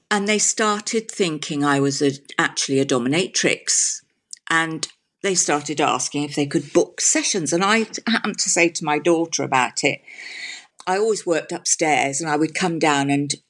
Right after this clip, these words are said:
uh, half the time I'd be laughing about some of the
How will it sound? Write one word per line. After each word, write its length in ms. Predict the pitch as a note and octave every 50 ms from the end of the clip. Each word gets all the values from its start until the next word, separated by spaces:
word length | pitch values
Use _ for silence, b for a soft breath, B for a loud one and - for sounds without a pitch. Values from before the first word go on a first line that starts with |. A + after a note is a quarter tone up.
| - -
uh, 220 | D3+ D3+ D3 C#3+
half 260 | D#3+ G#3 G#3 G3+ F3+
the 80 | - -
time 380 | - - D3 C#3+ C#3 C3+ C3+
I'd 160 | C#3 C#3+ C#3 C#3+
be 100 | C#3+ C#3
laughing 500 | C#3 C#3 C#3+ C#3+ C#3 C#3 - C3+ C3+ C3
about 360 | A#2 - C3+ C3 C3 - -
some 180 | - - C3+
of 80 | C3+ B2
the 160 | C3 C3+ C3+